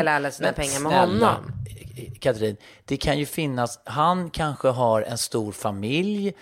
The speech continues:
Speaker 1: han kanske har tillgång till de här, eh, pengarna på ett sätt, alltså, det kan ju varit, det finns ingen i H M-familjen som skulle ge, gifta sig med någon utan advokater och äktenskapsförord.
Speaker 2: Men det är en helt annan sak.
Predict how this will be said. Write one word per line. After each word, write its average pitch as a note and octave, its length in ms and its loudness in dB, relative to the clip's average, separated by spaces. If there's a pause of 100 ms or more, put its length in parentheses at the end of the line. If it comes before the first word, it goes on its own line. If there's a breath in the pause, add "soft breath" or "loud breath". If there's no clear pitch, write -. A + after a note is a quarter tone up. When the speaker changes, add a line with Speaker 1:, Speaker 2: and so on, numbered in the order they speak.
(160 loud breath)
Speaker 1:
han C3+ 180 -2
kanske D#3+ 200 0
har E3+ 60 6
tillgång C3+ 600 0
till - 120 -6
de B2+ 100 0
här, A#2+ 160 2 (140)
eh, - 280 -12
pengarna A#2 600 -2 (320 loud breath)
på - 120 0
ett B2+ 60 0
sätt, - 380 2
alltså, C3 200 -2 (280 loud breath)
det C3 100 -6
kan C#3 200 2
ju D#3+ 120 0
varit, C3+ 400 -4 (920 soft breath)
det E3 140 2
finns F3+ 300 -2
ingen G3+ 480 2
i D#3+ 60 2
H C3+ 260 2
M-familjen A2 840 -2
som - 220 -2
skulle A2 220 -2
ge, G#2 220 0
gifta A#2+ 440 -2
sig G#2+ 320 0
med A#2 180 -2
någon A#2 380 -2
utan G2+ 580 -2
advokater G#2 680 0
och G2+ 60 2
äktenskapsförord. - 840 -12
Speaker 2:
Men F3+ 160 -10
det F3+ 60 -4
är G3+ 60 -4
en G#3 80 -6
helt F3 220 -10
annan D3+ 180 -10
sak. E3+ 180 -8